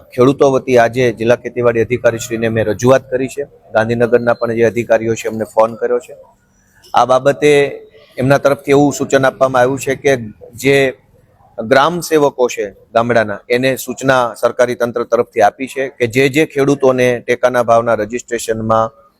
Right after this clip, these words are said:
સેટેલાઇટ સર્વેમાં મેસેજ આવ્યા છે એ તમામ ખેડૂતો વતી એક અરજી આપી અને ગ્રામ સેવકને આપવાથી ગ્રામ સેવક છે એ સ્થળ ઉપર જઈને, ખેતર ઉપર જઈને ગામ દીઠ જે જે ખેડૂતોના પ્રશ્ન આવ્યો છે એનું નિરાકરણ આવતારા-,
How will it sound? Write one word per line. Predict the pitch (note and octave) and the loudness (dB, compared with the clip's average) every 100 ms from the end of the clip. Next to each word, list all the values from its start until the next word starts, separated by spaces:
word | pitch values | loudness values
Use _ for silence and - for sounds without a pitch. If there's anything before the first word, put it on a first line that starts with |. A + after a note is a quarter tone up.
| _ _ _ | _ _ _
સેટેલાઇટ | B2 B2 D#3+ D#3+ | -2 2 2 0
સર્વેમાં | - C3 C3 B2 B2 | 0 -2 0 0 -2
મેસેજ | A2+ A2+ B2 A#2 | -2 -2 -2 2
આવ્યા | G#2+ A#2+ | 4 4
છે | A#2 G2 - _ _ | 0 -6 -20 _ _
એ | B2 | -6
તમામ | - A#2+ D3 D#3 | -2 0 0 -2
ખેડૂતો | - C3 C3+ C3 B2+ A#2+ | -4 -4 -4 0 2 2
વતી | A#2+ - A#2 - _ _ _ _ | 0 0 -4 -6 _ _ _ _
એક | B2 A#2 | -4 0
અરજી | A2+ A2 B2 B2+ | 0 0 2 2
આપી | A#2+ B2+ A2+ | 2 0 -6
અને | A2 A2+ | -4 -4
ગ્રામ | G#2 A2+ C3 | 0 0 0
સેવકને | B2 A#2+ A#2+ A#2+ A#2 | -4 -2 -2 -2 0
આપવાથી | A2 - A#2+ A#2 G#2+ | 0 0 -2 -2 -8
ગ્રામ | G2 A2+ A#2+ | 0 0 0
સેવક | A#2 A#2 A2+ | -2 -2 -2
છે | - | -2
એ | A2+ A2+ | -2 -2
સ્થળ | - C3 D3 | -4 0 0
ઉપર | C3+ B2+ | 0 -2
જઈને, | G#2+ A#2+ A#2 G#2+ | 0 0 0 -4
ખેતર | - - A#2 | -6 -2 -2
ઉપર | G#2+ A#2+ | 0 -2
જઈને | G#2 A#2 A2 G2+ - _ | 0 0 0 -6 -12 _
ગામ | A2 B2 B2 | 0 0 0
દીઠ | B2 A#2+ - _ _ | -4 -6 -12 _ _
જે | C3 | -2
જે | C3+ C#3 | 0 -2
ખેડૂતોના | - B2 A#2+ A2+ A2 | -4 -6 -4 -2 -2
પ્રશ્ન | A2+ A2 A2+ | -2 -6 0
આવ્યો | A2+ A#2 | 2 2
છે | - | -2
એનું | G#2 G#2 | -8 -8
નિરાકરણ | G#2 G#2+ A2 G#2+ A2 | -2 0 0 -2 -2
આવતારા-, | G2+ G2 G#2+ A#2 | -2 -2 0 0